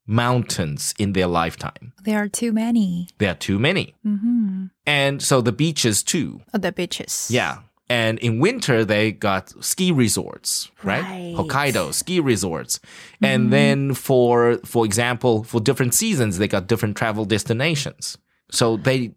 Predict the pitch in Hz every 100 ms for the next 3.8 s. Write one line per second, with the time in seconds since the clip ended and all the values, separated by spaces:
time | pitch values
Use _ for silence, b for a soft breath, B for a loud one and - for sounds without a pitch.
0 | - 131 165 175 - 170 160 143 127 113
1 | 110 117 110 - 101 82 - 160 - -
2 | 160 - - 110 101 90 87 80 110 87
3 | 92 101 104 - 82 76 73